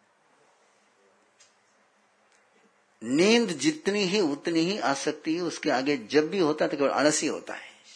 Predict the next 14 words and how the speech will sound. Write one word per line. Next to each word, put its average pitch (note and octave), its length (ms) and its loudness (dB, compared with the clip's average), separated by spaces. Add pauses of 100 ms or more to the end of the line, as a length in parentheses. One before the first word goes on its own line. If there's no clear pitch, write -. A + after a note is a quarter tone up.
(2250)
या C3 100 2
तो D3 160 2
ग्लानि C3 440 2
होगी F#3+ 640 -2 (100)
या A#2 120 6
आलस A#2+ 260 0
होगा। - 340 -12 (4000)
और A2+ 80 0
परमात्मा E3+ 560 4
आलस F3 320 2
की F#3 100 -4
परमिशन C#3 520 -4
देते D3+ 300 0
नहीं, C3 280 -6